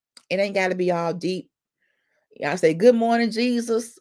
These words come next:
What we eating today? You want some grits, Jesus? What, you want a bagel, Jesus? Me and the Lord share a bagel, honey." Listen, I have my time with him. He probably gets sick of me, but I talk to the Lord all day. Then once we, once we done had our time,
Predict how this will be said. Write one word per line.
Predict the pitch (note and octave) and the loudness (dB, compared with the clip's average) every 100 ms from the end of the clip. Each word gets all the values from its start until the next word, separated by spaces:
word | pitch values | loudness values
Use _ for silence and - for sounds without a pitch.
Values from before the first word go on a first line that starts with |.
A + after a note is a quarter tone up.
| - | -4
What | E3+ | -2
we | A#3+ A3+ | -2 -2
eating | C4 G#3+ | -2 -2
today? | G3+ G3 | 2 4
You | F3+ A#3 | 4 2
want | B3 A#3+ | 0 0
some | A#3 | -2
grits, | A3 C4+ A3+ | 2 2 2
Jesus? | A3 C4+ B3 A3+ A#3+ | -4 -4 -4 -6 -6
What, | A3+ G#3 | -4 -4
you | A3+ | -2
want | C4+ C4 | 0 2
a | |
bagel, | B3 E4 F4 F4 | 6 8 8 4
Jesus? | F4+ G#4 F4+ C#4+ | 4 6 6 2
Me | B3 G4+ G4+ | 0 0 0
and | E4+ | -2
the | |
Lord | C#4+ E4 E4 D4 | 0 2 4 4
share | - A#3+ F3+ | 2 2 2
a | |
bagel, | G#3+ B3+ G#3+ G3 | 4 4 4 2
honey." | F3+ D#3+ | 0 -2
Listen, | C4 F4 D4+ D4+ F#3 B2+ - _ _ _ _ _ _ | -2 -2 0 0 0 -2 -12 _ _ _ _ _ _
I | - F#4+ | -4 0
have | E4+ D4 | 2 2
my | B3 A3 | 0 -2
time | A#3 F#3 D#3+ | -2 -2 -2
with | D3+ | -4
him. | E3 F#2+ - _ _ - | -6 -10 -14 _ _ -10
He | |
probably | - A3+ G3+ | -2 0 0
gets | E3+ - | -2 -2
sick | F#4+ | -2
of | F#4+ | 0
me, | G4 F4 - _ _ _ _ _ _ _ | 0 -2 -4 _ _ _ _ _ _ _
but | F#3+ G3+ | -8 -4
I | F4 | -2
talk | - A#3+ - | -2 -6 -4
to | A#3 | -6
the | |
Lord | G3+ G3 F#3 | -2 0 0
all | A3 G3 E3 | 0 0 -2
day. | - - - _ _ _ _ _ _ - | -6 -12 -16 _ _ _ _ _ _ -16
Then | D3+ C#4 G4+ G4 C#4+ | -4 0 2 0 0
once | D4+ - | -2 -2
we, | D#4+ A#3+ - | -4 -4 -6
once | A3+ C4 A#3 | -4 -4 -2
we | D4+ | -4
done | C#4 | -2
had | B3 C#4 B3+ | -2 -2 -2
our | D4+ | -2
time, | - F3 D3 - | -2 -4 -8 -14